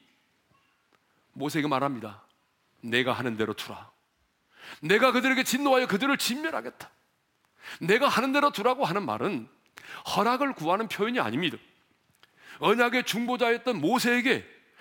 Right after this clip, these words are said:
"내가 언약에 그 기록된 대로 저주를 집행할 테니까 너 말리지 말라." 그 말입니다. "내가 언약한 대로 내가 그 저주를 집행할 테니까 너 말리지 마."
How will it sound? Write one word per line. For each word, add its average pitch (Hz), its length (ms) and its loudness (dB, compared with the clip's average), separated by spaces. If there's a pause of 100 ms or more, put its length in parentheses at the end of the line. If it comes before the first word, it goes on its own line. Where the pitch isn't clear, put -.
(160)
"내가 220 320 4
언약에 233 640 2
그 220 140 -2
기록된 233 480 0
대로 254 180 0
저주를 220 400 0
집행할 233 400 0
테니까 247 340 0
너 247 140 2
말리지 226 320 0
말라." 175 220 2
그 156 80 -8
말입니다. 160 320 -4 (800)
"내가 247 280 2
언약한 247 540 2
대로 294 340 2
내가 254 200 0
그 233 140 -2
저주를 240 340 0
집행할 226 380 0
테니까 254 420 0 (140)
너 294 80 4
말리지 247 320 2
마." 202 220 4